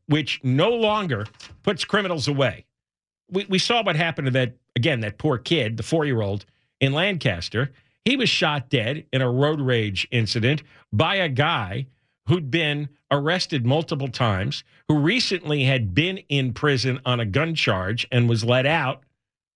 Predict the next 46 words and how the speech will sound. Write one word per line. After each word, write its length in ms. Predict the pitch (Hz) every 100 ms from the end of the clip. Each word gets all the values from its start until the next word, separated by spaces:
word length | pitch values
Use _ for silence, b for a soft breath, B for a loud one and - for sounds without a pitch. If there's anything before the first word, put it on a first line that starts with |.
| _ _ _ _ _ _
He 100 | 147
was 220 | 160 143 -
not 340 | 151 240 285
supposed 380 | - 156 151 120
to 60 | 123
have 220 | 123 110
his 180 | 104 92
guns. 440 | 107 90 120 156
He 160 | - 156
had 180 | 151 127
five 440 | - 175 226 196
of 80 | 139
them 160 | 123
in 80 | 107
the 60 | 92
house. 420 | 82 80 131 -
He 120 | 147
was 200 | 151 139
not 240 | 170 208 -
supposed 320 | 160 165 -
to 60 |
carry 320 | 131 156 143 117
one. 260 | 98 127
He 100 | 131
had 160 | 127 120
one 180 | 185 202
in 80 |
his 160 | 151 117
car, 380 | - 160 113 139 B B B
the 60 | 139
one 160 | 165
that 100 | 156
he 60 | 139
used 260 | 151 147
to 80 | -
kill 200 | 107 165
the 60 | 143
little 240 | 135 151
boy. 420 | 110 135 180 107 120 - _ - - - - _ _ -
Well, 220 | 220 208
if 200 | 208 151
this 320 | 160 285 -
is 120 | 254 156
gonna 240 | 214 190
be 120 | 170
allowed, 580 | 151 175 247 160 135